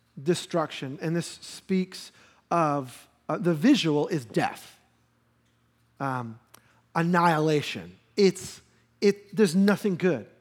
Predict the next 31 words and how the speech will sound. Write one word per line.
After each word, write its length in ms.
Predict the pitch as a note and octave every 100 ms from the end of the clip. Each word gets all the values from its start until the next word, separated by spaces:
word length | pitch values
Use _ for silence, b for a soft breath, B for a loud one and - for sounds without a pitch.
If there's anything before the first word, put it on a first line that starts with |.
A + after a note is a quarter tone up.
| _ _ _ _ b b b b -
So 160 | -
Psalm 400 | A#3 - D4+ E4+
one 160 | D4 D4
and 140 | A#3
two, 280 | - C#4+ A#3
sometimes, 640 | - E4 - C#4+ C#4+ B3+ b b b
you 100 | A3
know, 80 | G#3+
again, 240 | F#3+ A3+
if 100 | A#3+
you're 120 | A#3+
a 40 | B3
parent, 440 | - F3 D#3+ G3 - _ _ _ _ _
uh, 300 | E3+ F3 D#3 -
and 100 | E3+
if 120 | -
you're 120 | F#3
a 40 |
student, 460 | D#3 - G#3 F3+ F3+
yes, 300 | F3 F3 F3+
your 100 | F#3+
parents 320 | F3 E3+ E3
are 60 | -
doing 200 | D#3 C#3+
mind 240 | C#3 C#3
tricks 220 | B2+ C3+ C#3
on 140 | C3
you 120 | C3+
all 160 | C#3 C3
the 80 | C3+
time. 360 | A#2+ F#2 F2+